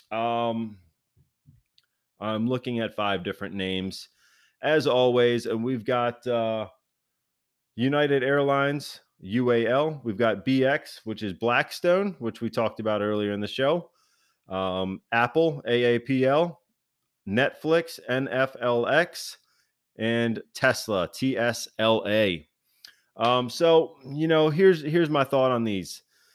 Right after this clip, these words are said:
Tesla and Blackstone both had a great quarter, and they're getting, you know, not really getting the respect that they, I think that they deserve off of this great quarter.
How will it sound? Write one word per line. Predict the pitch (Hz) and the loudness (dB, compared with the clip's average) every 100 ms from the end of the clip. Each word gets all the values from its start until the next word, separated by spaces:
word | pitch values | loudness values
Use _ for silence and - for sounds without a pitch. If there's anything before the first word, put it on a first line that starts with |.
| _ _ | _ _
Tesla | - 170 170 185 175 147 | 2 2 4 4 6 4
and | 120 143 123 | 2 0 2
Blackstone | 131 127 - - 113 110 | 2 2 0 0 2 4
both | 110 110 | 4 4
had | 120 110 | 4 4
a | 107 | 2
great | 98 107 104 | 0 -2 -2
quarter, | - 110 98 90 82 - | -4 -2 -2 -2 -6 -6
and | 104 104 | -4 0
they're | 107 107 98 | 2 2 2
getting, | 110 104 104 101 101 - | 2 2 2 0 -2 -4
you | 104 | -4
know, | 101 95 92 | -2 -2 -2
not | 92 104 117 101 | -4 0 0 2
really | 107 104 | 0 0
getting | 104 92 | 0 -2
the | 101 | -2
respect | 95 - 104 98 | -2 -2 -4 -2
that | 104 90 | -4 -2
they, | 101 98 98 92 _ _ _ _ _ 110 | 0 0 0 -4 _ _ _ _ _ 0
I | 131 | 2
think | 127 139 120 | 2 0 0
that | 113 | 0
they | 113 110 | 2 2
deserve | 104 101 117 131 117 | 2 0 2 0 2
off | 113 113 117 | 2 2 0
of | |
this | 107 107 | -4 -2
great | - 110 - | -2 -2 -2
quarter. | - 139 180 185 | -2 -2 0 -4